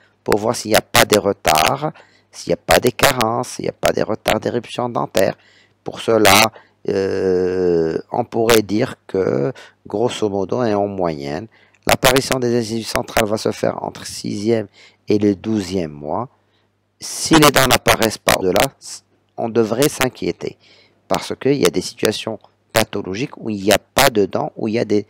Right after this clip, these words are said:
manques de dents. Ce qu'on appelle les anodonties. Anodontie, A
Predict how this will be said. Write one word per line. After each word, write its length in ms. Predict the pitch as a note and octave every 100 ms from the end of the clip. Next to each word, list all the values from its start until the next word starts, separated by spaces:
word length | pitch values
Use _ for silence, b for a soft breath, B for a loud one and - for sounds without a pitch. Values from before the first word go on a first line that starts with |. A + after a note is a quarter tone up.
| b b _
manques 520 | A#2 B2+ D3 E3+ -
de 180 | G#2 G#2+
dents. 240 | F#2+ F2+ - _ _ _ _ _ _ _
Ce 100 | -
qu'on 100 | -
appelle 460 | E2 - C3+ B2+ G2
les 420 | A#2+ D3 - F#2+
anodonties. 1500 | G#2+ G#2+ A#2+ D3+ G#3+ - _ _ - G2+ G#2+ G#2+ - - - - -
Anodontie, 960 | F#2+ F#2+ A#2 D3 A2+ G#2+ G#2+ - F#2+ -
A 220 | - A2